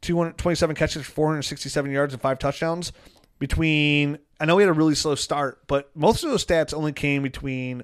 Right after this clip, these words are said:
week twelve and fourteen, where he had twelve catches for two hundred fifty-five yards and four touchdowns.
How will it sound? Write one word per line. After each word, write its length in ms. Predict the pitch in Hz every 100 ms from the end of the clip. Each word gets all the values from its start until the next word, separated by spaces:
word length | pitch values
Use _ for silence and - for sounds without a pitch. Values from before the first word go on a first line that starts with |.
| _
week 220 | 135 131 -
twelve 280 | 135 123
and 120 | 113 110
fourteen, 420 | 113 - 139 107
where 120 | 107
he 40 |
had 100 | 110
twelve 240 | - 135 123
catches 300 | 123 - 117
for 140 | -
two 160 | - 131
hundred 100 | 113
fifty-five 500 | 123 117 107 110 110
yards 240 | 107 101
and 80 | 104
four 180 | - 113
touchdowns. 640 | - - - 73 - -